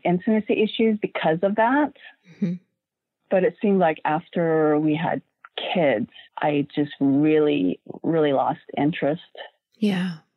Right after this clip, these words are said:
Speaker 1: Sort of pushed him away.
Speaker 2: I hear you. I hear
Speaker 1: Mm-hmm.
Speaker 2: you. And did you push him away because you lost interest or because he was doing something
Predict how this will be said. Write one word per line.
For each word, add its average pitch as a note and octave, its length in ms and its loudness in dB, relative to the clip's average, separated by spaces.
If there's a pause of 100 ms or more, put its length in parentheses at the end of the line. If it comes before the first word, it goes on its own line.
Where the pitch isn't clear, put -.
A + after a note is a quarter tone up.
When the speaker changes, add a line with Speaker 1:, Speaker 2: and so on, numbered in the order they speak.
(240)
Speaker 1:
Sort D3 160 2
of C3+ 160 -2 (140)
pushed - 280 -4
him D3 140 2
away. C#3 420 -2 (640)
Speaker 2:
I G#3 40 -2
hear F3 260 -2
you. E3 380 -4 (1000)
I - 40 -20
hear E3+ 240 0
Speaker 1:
Mm-hmm. D#3 40 2
Speaker 2:
you. - 300 0 (1900)
And G#3 640 -2
did G#3 160 -2
you A3 80 0
push B3 260 -2
him A3+ 80 0
away G3+ 220 2
because F#3 340 -2
you F#3 60 0
lost F3 280 -2
interest G3+ 460 -2
or F3 60 0
because D#3+ 360 -2
he D#3+ 120 0
was D3+ 180 -2
doing E3 320 0
something D3 640 -6